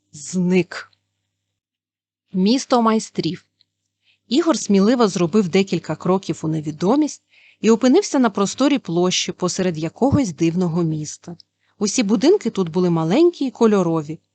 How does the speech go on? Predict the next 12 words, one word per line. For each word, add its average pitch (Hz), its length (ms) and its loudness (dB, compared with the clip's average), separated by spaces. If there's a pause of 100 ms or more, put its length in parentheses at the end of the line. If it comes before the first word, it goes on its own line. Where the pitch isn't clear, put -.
(160)
а 180 100 -2
їхні 190 360 0
мешканці 185 580 -2
здавалися 202 580 -2
десятирічними 196 840 -2
школярами, 185 680 -2 (300)
які 202 240 -4
беруть 220 340 0
участь - 400 -4
у 196 60 -10
костюмованій 208 760 0
виставі. 156 640 -6